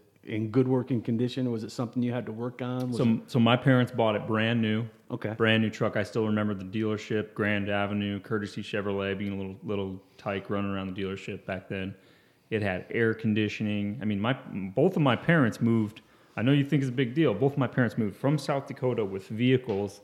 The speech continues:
Speaker 2: that did not have A C.
Speaker 1: I can tell you, the first time I drove into this state,
Speaker 2: Yeah.
Speaker 1: I had, I was driving the Bearcat. That's what we used to
Speaker 2: The
Speaker 1: call it.
Speaker 2: Bearcat.
Speaker 1: The, the Bearcat. It was a Dodge Omni oh two four,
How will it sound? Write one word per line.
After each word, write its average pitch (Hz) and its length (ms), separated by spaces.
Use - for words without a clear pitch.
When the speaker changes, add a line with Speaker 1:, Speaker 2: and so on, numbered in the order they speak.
Speaker 2:
that 98 280
did 131 220
not 117 440
have 101 260
A 101 140
C. - 420
Speaker 1:
I 113 120
can 113 200
tell 143 280
you, 165 180
the 113 80
first - 440
time 139 260
I 131 200
drove 139 320
into 135 160
this 135 200
state, 98 440
Speaker 2:
Yeah. 95 280
Speaker 1:
I 120 140
had, 110 240
I 98 100
was 101 100
driving 104 300
the 85 60
Bearcat. 95 640
That's 104 180
what 87 100
we 98 80
used 95 160
to 107 40
Speaker 2:
The 107 60
Speaker 1:
call 104 140
it. 104 220
Speaker 2:
Bearcat. 107 260
Speaker 1:
The, 95 40
the 92 60
Bearcat. 104 540
It 120 60
was 98 200
a 95 40
Dodge 127 520
Omni 127 340
oh 120 160
two 131 240
four, 143 420